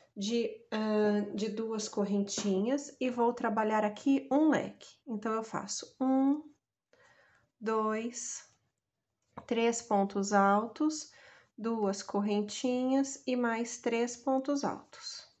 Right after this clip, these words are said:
Laço, pulo os dois primeiros pontos e inicio um bloquinho com três pontos.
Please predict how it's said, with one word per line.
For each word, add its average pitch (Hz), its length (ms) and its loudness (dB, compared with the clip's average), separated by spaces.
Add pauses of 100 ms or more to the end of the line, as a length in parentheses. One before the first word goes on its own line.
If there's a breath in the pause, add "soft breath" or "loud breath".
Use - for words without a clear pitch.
(3000 loud breath)
Laço, 220 720 4
pulo 254 240 2
os 247 100 -2
dois 262 380 4
primeiros 214 580 0
pontos 220 800 0
e 254 60 -4
inicio 240 560 0
um 240 80 0
bloquinho 240 640 0
com 214 320 -2
três 226 460 -2
pontos. - 840 -4